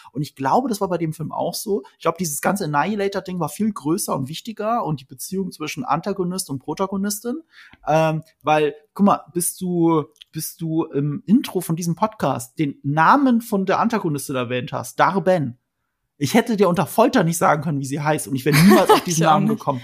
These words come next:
Speaker 1: Und ich habe den Film vorgestern gesehen. Wie kann das sein, dass ich mir nicht, ich meine, selbst Ronan the Accuser konnte ich mir merken und das ist dasselbe, bloß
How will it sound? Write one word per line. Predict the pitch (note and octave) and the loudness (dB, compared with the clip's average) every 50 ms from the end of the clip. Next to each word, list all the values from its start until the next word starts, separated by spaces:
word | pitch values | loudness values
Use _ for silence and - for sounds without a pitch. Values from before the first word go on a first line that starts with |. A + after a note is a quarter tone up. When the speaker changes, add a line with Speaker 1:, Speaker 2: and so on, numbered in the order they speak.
| - - - - | -12 -10 0 4
Speaker 1:
Und | E3 | 6
ich | F3 - | 6 6
habe | G3+ G3+ | 6 4
den | - F3 D3+ | 4 2 2
Film | - - A3+ G3+ F#3 | 4 4 6 6 6
vorgestern | E3 - - - - - A#3 G#3+ G3+ F#3+ - - E3+ D3+ | 4 0 -4 0 4 4 6 6 4 2 2 0 0 0
gesehen. | D#3+ D#3+ D3 F#3 F3 C3+ A#2+ B2 _ _ _ - - - | 0 0 2 2 2 2 0 -6 _ _ _ -20 -10 -6
Wie | - D#3 | -4 0
kann | - A3 B3 B3 D4 | 2 4 6 6 8
das | C4+ G#3 F#3+ | 8 8 6
sein, | - F#3+ G3 A3 G#3+ | 6 6 6 6 6
dass | G3 F3+ E3+ | 4 2 2
ich | F3 F3 - | 0 2 2
mir | E3+ E3+ E3+ | 2 4 4
nicht, | F3 G#3+ - - - - - | 4 4 2 0 -4 -14 -10
ich | D3 - | -2 2
meine, | G#3 G3+ E3+ | 2 4 4
selbst | G#3 A#3 A3+ - - | 4 4 4 2 -2
Ronan | D3 D#3+ F3+ F3+ A3 C#4 C#4 B3 A3+ | 0 4 6 8 8 10 10 8 8
the | G#3 G#3 G#3 F#3 F#3 - | 6 2 -2 -4 -4 -4
Accuser | - - F#3 G3 B3 C4+ - C#3+ B2+ | -2 0 2 4 4 4 4 2 0
konnte | - - D#3 C#3+ - | 0 -2 -4 -4 -4
ich | - | -8
mir | D3+ | -6
merken | C#3 C#3 C#3 D3+ D3 - - | -4 -2 0 0 0 0 -2
und | D#3 D#3 | -2 -2
das | E3 - D#3+ | -2 -4 -4
ist | D3+ | -4
dasselbe, | C#3+ B2 - D#3+ F#3 A3+ G3 F#3 - | -4 -2 2 2 2 2 2 0 -2
bloß | - E3 E3+ D#3+ - - _ | -2 -2 -2 -2 -4 -8 _